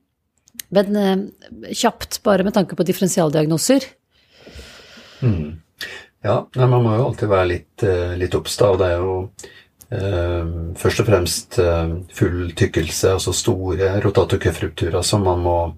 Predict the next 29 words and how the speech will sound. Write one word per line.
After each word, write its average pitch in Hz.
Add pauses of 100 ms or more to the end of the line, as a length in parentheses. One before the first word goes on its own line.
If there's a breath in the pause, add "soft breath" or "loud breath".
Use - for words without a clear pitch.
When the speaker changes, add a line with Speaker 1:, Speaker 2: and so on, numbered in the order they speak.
(720 loud breath)
Speaker 2:
må 92
se -
litt 85
opp 80
for, 98
eh, 98
delvis 92
for -
at 95
det 127
kan 120
gi 120
mulighet 101
for -
en, 98
eh, 101
annen 92
behandling, 113 (400 loud breath)
og 120
så 123
kan 180
det 123
gi 90
en 92
annen 85
forståelse -
for 95
pasienten. 90 (720 loud breath)
Eh, 101